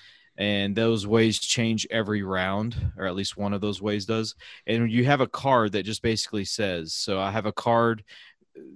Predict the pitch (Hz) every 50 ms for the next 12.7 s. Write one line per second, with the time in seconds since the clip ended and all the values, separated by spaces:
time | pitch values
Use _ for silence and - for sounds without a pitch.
0 | - - - 117 110 92 - - - 131 120 117 113 107 95 - 101 110 113 113
1 | 113 110 107 104 - 120 117 117 110 - - - - _ _ _ _ - - -
2 | - 123 123 143 160 - - - - - - - 113 110 113 110 107 87 - -
3 | 120 113 110 107 104 90 101 113 107 101 104 104 101 - - _ _ _ _ _
4 | _ _ _ - 123 131 135 139 127 - 135 117 76 95 101 104 - - 117 104
5 | 92 101 87 87 98 98 92 - - - 95 92 90 90 90 85 80 76 80 82
6 | - _ _ _ _ - - - - - - - _ 98 107 113 120 117 117 110
7 | 117 113 - - 143 143 139 139 120 - - 117 113 107 101 98 92 104 104 101
8 | 90 95 90 - - 107 95 98 95 92 - 95 92 87 85 80 85 85 - _
9 | - - - - - - - 107 113 110 - 127 123 - 120 - - 147 139 -
10 | 120 117 120 123 127 123 131 127 - - - 127 120 113 - - 117 - - 110
11 | 101 95 92 92 95 95 90 - - _ _ _ _ _ - 98 101 - 135 131
12 | 113 117 - - 131 135 139 139 - - - - -